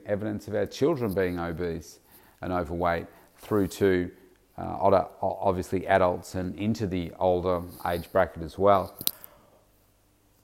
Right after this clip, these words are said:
So we know that there is not enough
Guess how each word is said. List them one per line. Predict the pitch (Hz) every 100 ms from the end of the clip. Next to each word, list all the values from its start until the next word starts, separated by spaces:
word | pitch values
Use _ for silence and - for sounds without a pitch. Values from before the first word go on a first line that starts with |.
| _ _ _ _ _ _ - - -
So | - 139
we | 131
know | 127 135 156
that | 110 110 87
there | 110
is | 101 101
not | 98 104
enough | 110 92 - -